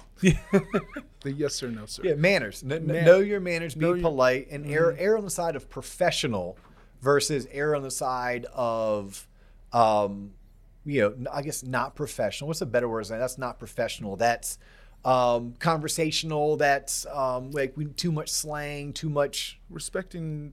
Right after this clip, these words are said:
Speaker 2: respecting your, your, your fellow human.
Speaker 1: Yeah.
Speaker 2: Like, having respect for the person across from you at all times is,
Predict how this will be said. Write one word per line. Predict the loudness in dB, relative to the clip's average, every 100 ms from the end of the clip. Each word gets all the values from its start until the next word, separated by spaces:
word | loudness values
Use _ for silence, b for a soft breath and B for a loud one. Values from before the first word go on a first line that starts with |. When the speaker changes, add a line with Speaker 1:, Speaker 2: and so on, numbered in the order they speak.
| -18 -12
Speaker 2:
respecting | -10 -10 -12 -12 -8
your, | -8 -10 -12 -14
your, | -14 -14
your | -20 -20 -20 -20 -8
fellow | -6 -6
human. | -6 -10 -10 -14 -10 4
Speaker 1:
Yeah. | 4
Speaker 2:
Like, | 4 -8 b b b
having | -10 -4 -4
respect | -4 -6 -8 -8
for | -14 -12 -12
the | -12
person | -12 -10 -8 -10 -12 -18 -20 -20
across | -20 -4 -4 -4
from | -10 -14
you | -14
at | -16
all | -18
times | -14 -14 -14 -16 -14
is, | -12 -12